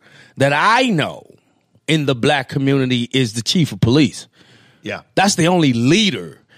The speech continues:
Speaker 1: Everybody else is following along
Speaker 2: Mm-hmm.
Speaker 1: and, and, and just kind of following along. And,
Speaker 2: Mm-hmm.
Speaker 1: uh, I am scared, afraid to say it. From the alderman president all the way down to, the, I mean,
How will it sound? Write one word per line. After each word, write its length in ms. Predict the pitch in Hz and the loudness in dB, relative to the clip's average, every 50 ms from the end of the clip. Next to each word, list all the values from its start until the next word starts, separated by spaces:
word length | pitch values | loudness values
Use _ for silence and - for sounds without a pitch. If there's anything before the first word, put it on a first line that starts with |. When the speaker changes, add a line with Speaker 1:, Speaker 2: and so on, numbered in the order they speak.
| _ - | _ -4
Speaker 1:
Everybody 480 | 131 165 233 254 247 233 214 196 185 190 | -2 -2 -2 0 0 0 0 2 2 0
else 200 | 214 208 170 - | 0 -2 -2 -4
is 100 | 147 - | -8 -8
following 580 | - - 185 156 151 151 143 135 135 127 131 123 | -4 -2 0 0 2 0 0 0 -2 -2 -2 -2
along 640 | 117 123 135 135 131 123 117 110 104 98 92 87 - _ - | -2 0 0 2 2 0 0 -2 -4 -6 -10 -14 -16 _ -10
Speaker 2:
Mm-hmm. 220 | 131 139 135 135 | -6 -6 -4 -4
Speaker 1:
and, 140 | 135 135 131 | -4 -4 -2
and, 380 | 131 131 117 104 123 127 113 107 | -2 -2 -2 -2 -4 -4 -4 -4
and 180 | 113 117 117 110 | -6 -6 -4 -2
just 160 | 120 120 - | -4 -4 -2
kind 220 | - 143 127 123 | -2 -4 -2 -2
of 60 | 113 | -4
following 580 | - - - 139 131 131 127 120 117 113 110 107 | -4 -2 0 2 2 2 2 2 0 0 -2 -4
along. 480 | 107 117 139 151 131 101 87 76 - _ _ | -4 -2 -2 -2 -2 -4 -6 -12 -20 _ _
And, 240 | - 117 120 117 117 | -6 -4 -4 -2 -2
Speaker 2:
Mm-hmm. 360 | 123 120 113 104 - 107 117 | -4 -4 -6 -8 -12 -14 -14
Speaker 1:
uh, 40 | 92 58 - | -14 -12 -14
I 280 | 90 90 120 160 220 | -8 -6 -4 -4 -4
am 120 | 269 262 160 | -4 -4 -6
scared, 380 | - - - - 151 147 147 - | -6 -8 -4 -2 -2 -2 -2 -4
afraid 340 | - - - 165 165 160 151 | -6 -4 -2 -2 -2 -2 -4
to 60 | - | -6
say 180 | - 208 220 - | -6 -4 -4 -4
it. 80 | - | -6
From 340 | - - - - 165 165 160 | -8 -16 -10 -2 -2 0 0
the 60 | 151 | 0
alderman 440 | - 135 147 160 165 165 165 165 151 | 0 0 2 2 0 -2 -4 -6 -6
president 500 | 147 160 175 170 156 147 156 165 160 156 | -2 0 0 0 0 -2 -4 -4 -2 -2
all 160 | 156 160 170 | 0 0 0
the 60 | 170 | 0
way 160 | 165 170 170 160 | 0 0 -2 0
down 300 | 156 165 160 156 156 - | -2 -2 -2 -2 -4 -2
to, 160 | - 165 143 | -2 -4 -4
the, 340 | 135 151 147 - - 170 - | -2 -2 -2 0 -2 -4 -2
I 60 | 160 | 0
mean, 300 | 170 185 180 170 165 135 | 0 0 0 0 -2 -4